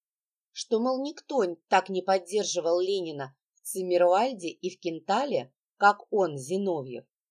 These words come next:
Каменев был лично близок к семье Ульяновых и не скрывал этого. Как бы то ни было,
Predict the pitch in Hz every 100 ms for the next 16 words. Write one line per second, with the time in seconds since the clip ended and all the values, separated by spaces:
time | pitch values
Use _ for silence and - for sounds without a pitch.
0 | _ _ - 208 285 269 262 220 262 262
1 | 247 226 - 196 175 190 196 175 180 -
2 | 185 175 180 180 170 180 170 160 160 -
3 | _ _ 190 185 240 - 330 233 185 170
4 | 165 165 151 160 _ _ _ _ _ _
5 | _ _ 233 233 196 165 165 196 285 285
6 | 165 139